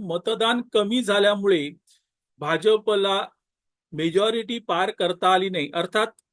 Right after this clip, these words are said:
एनडीएतल्या घटक पक्षाने, आज भाजप सत्तेत आहे, पुन्हा पंतप्रधान नरेंद्र मोदी आहेत आणि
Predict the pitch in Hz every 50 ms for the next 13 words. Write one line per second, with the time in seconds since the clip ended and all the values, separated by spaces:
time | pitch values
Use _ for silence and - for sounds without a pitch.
0 | _ _ - 165 160 170 175 202 208 196 196 - 208 208 185 185 175 175 202 196
1 | 196 - 196 185 - - 190 180 185 190 180 190 180 165 165 160 160 165 190 190
2 | - 196 185 180 180 _ _ _ _ _ _ - - - 180 180 180 - 196 190
3 | 185 196 190 196 190 - 180 175 180 180 185 190 190 - _ _ _ - 160 156
4 | 165 170 202 190 180 185 175 180 180 190 196 180 165 160 170 175 175 185 180 180
5 | 175 165 156 143 147 131 110 - _ _ _ _ _ _ _ _ _ _ _ _
6 | _ _ _ _ _ - 190 226 277